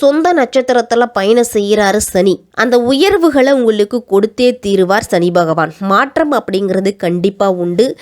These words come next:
அதே மாதிரி வெளிநாட்டு யோகம், தொழில் வாய்ப்பு, செட்டில் ஆகக்கூடிய எண்ணம் அப்படிங்கிறது அதிகமா உண்டாகும் ரிஷப ராசிக்கு. சொந்த தொழில் ஆரம்பிக்கணும்னு நினைக்கிறவங்களுக்கெல்லாம் சொந்த தொழில் அப்படிங்கிறது அமையும். சனி பகவான் தன்னுடைய மூன்றாம் பார்வையா உங்க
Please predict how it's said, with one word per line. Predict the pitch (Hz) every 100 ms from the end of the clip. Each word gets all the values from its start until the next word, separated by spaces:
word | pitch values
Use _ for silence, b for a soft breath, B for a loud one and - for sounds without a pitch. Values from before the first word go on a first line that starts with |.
| B B B
அதே | 196
மாதிரி | 202 208 202
வெளிநாட்டு | 240 349 403 392 330 196 208
யோகம், | 202 196 - _ -
தொழில் | 262 269 - 339 170
வாய்ப்பு, | 170 190 - 175 - -
செட்டில் | 254 254 359 320
ஆகக்கூடிய | 254 240 226 214 202 185 165 190
எண்ணம் | 226 269 277 214
அப்படிங்கிறது | - 170 170 165 190 - 156
அதிகமா | 180 220 262 254 247
உண்டாகும் | 190 185 180 175 196 - -
ரிஷப | 180 202 202 185
ராசிக்கு. | 165 160 160 - 156 - -
சொந்த | 269 294 330 277
தொழில் | 262 277 240 190
ஆரம்பிக்கணும்னு | 226 247 233 226 226 226
நினைக்கிறவங்களுக்கெல்லாம் | 180 185 196 190 180 175 175 185 202
சொந்த | 208 214 247 254 -
தொழில் | 196 196 226
அப்படிங்கிறது | 185 170 175 170 175 175
அமையும். | 151 170 170 240 - -
சனி | 156 170 208
பகவான் | 208 208 202
தன்னுடைய | 190 185 175 165
மூன்றாம் | 160 202 214 202 190
பார்வையா | 180 185 196 233 220
உங்க | 180